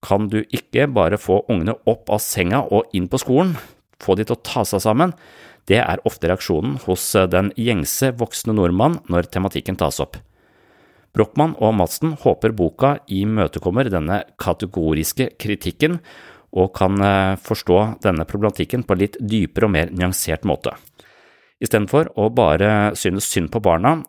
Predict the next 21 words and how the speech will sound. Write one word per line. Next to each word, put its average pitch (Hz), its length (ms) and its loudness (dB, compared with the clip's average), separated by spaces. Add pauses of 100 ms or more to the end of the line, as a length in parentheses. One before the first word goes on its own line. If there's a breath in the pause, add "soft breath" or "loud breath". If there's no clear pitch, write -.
(100)
har 92 140 -4
vi 90 80 0
forsøkt 107 420 -4
å 87 100 -6
forstå 98 380 0
skolevegring 95 680 0
på 87 200 -2
en 101 120 0 (140)
ordentlig 87 260 -2
måte 135 400 2 (420 loud breath)
og 104 100 0
heve 87 260 4
oss, - 300 -4
eh, 101 140 2 (120)
over 92 300 2 (120)
enkelttilfellene. 85 800 -2 (720)
Det 113 160 2
tror 101 200 2
jeg 143 120 4
er 92 140 -4
viktig, 117 420 0